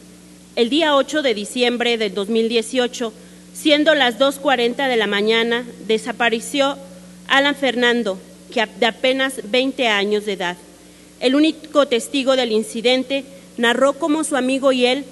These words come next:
fueron agredidos por policías municipales en la autopista México-Querétaro, municipio de Cuautitlán Izcalli, por donde la última vez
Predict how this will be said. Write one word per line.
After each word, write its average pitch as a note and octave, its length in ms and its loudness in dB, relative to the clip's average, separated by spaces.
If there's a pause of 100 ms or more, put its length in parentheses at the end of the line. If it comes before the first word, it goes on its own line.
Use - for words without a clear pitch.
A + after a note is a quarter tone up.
(320)
fueron D#4 260 6
agredidos C4+ 520 2
por B3 180 0
policías B3 540 0
municipales B3 720 0 (380)
en A#3 120 4
la A#3 60 6
autopista C#4 560 0
México-Querétaro, B3 1040 0 (120)
municipio A#3 600 0
de B3 80 2
Cuautitlán A3+ 560 -2
Izcalli, G#3 480 -2 (640)
por A3 160 0
donde A#3 260 2
la A#3 100 4
última C4+ 460 0
vez C4 300 -2